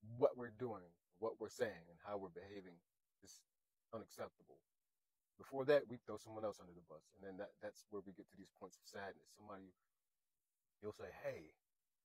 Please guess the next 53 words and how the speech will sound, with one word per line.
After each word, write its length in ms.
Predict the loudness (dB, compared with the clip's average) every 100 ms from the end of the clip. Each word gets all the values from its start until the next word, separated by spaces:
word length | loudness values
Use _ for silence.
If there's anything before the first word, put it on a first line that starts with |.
| -6
I 80 | -4
don't 100 | -4
appreciate 400 | -8 -12 -10 -10
you 140 | -10
putting 160 | -14 -14
a 80 | -8
coffee 300 | -6 -6 -4
mug 220 | -2 -2
here 240 | -4 -4 -2
over 320 | -4 -4 -4
and 80 | 2
over. 320 | 2 2 -10 -12
Like, 100 | -6
I, 80 | -4
I 240 | -4 -6 -14
clean 220 | -10 -4 -4
up 100 | -4
there 160 | -6
a 60 | -4
lot, 180 | -8 -10
and 80 | -16
you 80 | -12
leave 160 | -12 -12
a 60 |
stain 240 | -8 -6 -6 -8
there. 220 | -12 -14
Could 160 | -20 -20
you 60 | -18
fix 160 | -20 -14
that?" 160 | -14 -14 _ _ _ _ -10
They 80 | -10
say, 320 | -8 -8 -8 _ _ _ -8
"But 140 | 2 4
you 80 |
put 160 | 10 10
the 80 | 10
tea 160 | 10
mug 320 | 12 12 12 12
over 240 | 12 12
there 320 | 12 12 12 12
all 160 | 12
the 100 | 12
time. 320 | 12 12 12 12 2 _ _ _ 10
I 80 | 12
mean, 240 | 12 12
what 80 | 12
difference 240 | 12 12
do 160 | 12 12
it 80 | 12
make?" 240 | 12 12
And 80 | 2
you're 160 | 6 6
like, 160 | 4